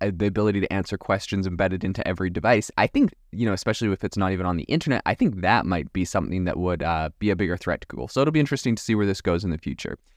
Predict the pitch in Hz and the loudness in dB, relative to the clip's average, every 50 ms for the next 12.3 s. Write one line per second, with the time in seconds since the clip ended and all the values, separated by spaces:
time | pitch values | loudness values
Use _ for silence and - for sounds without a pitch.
0 | _ _ _ _ - 123 135 165 190 170 160 151 147 143 135 - - 107 87 - | _ _ _ _ 0 0 2 2 2 2 4 4 2 2 0 0 0 0 0 2
1 | - 107 107 - - 104 104 - - - 87 101 - 101 101 104 104 101 - - | 2 2 2 2 2 -2 -4 -4 -4 -4 -4 0 0 2 2 2 2 0 0 0
2 | 92 90 90 85 80 82 82 92 107 113 - - 127 - - - - - 117 127 | 0 2 2 2 0 0 0 0 0 0 2 0 0 0 0 -8 -6 -2 -2 0
3 | - 151 123 107 98 95 - - - - - - - - 107 101 98 98 101 92 | 0 0 0 0 0 0 0 -6 -12 -10 -10 -8 -2 0 2 2 2 2 0 0
4 | - - - 92 90 87 85 87 92 110 117 113 _ _ _ - - 92 85 95 | 0 -2 -2 0 0 0 0 0 2 0 0 -2 _ _ _ -10 -8 -4 0 0
5 | 87 - - 104 98 95 95 95 95 - - - - - - 104 101 101 90 85 | 0 0 0 0 2 4 4 2 2 0 -4 -10 -12 -4 0 2 2 2 0 -2
6 | - 92 82 - - 127 147 175 190 175 147 139 131 120 - - 131 123 101 104 | -2 -2 -2 -2 -2 -2 -2 -2 0 2 4 4 4 2 0 0 -2 0 2 2
7 | 104 104 104 104 101 98 98 92 - - 90 95 92 92 90 92 90 - - - | 2 4 4 4 4 4 4 2 2 0 2 2 4 2 2 2 0 0 -2 -2
8 | - 98 104 98 92 95 90 90 95 - - - - - - - - - _ - | 0 2 2 2 2 2 2 0 -2 -4 -6 -14 -20 -20 -20 -20 -20 -14 _ -4
9 | 123 - 165 180 247 269 - - 131 143 - 147 - 143 135 113 101 87 64 98 | 0 2 4 2 2 2 2 2 0 0 0 -2 0 2 2 4 4 4 4 2
10 | 98 - 101 95 104 104 101 - - 101 98 - - - - 117 - - - - | -2 -2 -2 -2 0 0 0 0 0 -2 -2 -4 -8 -6 -6 -6 -6 -6 -4 -4
11 | 135 139 - 160 147 123 - - 117 101 - - - - - - 107 95 90 90 | -4 -4 -2 -4 -4 -4 0 0 0 0 0 -2 -8 -8 -4 0 2 2 4 4
12 | 90 101 107 123 139 | 4 4 4 2 0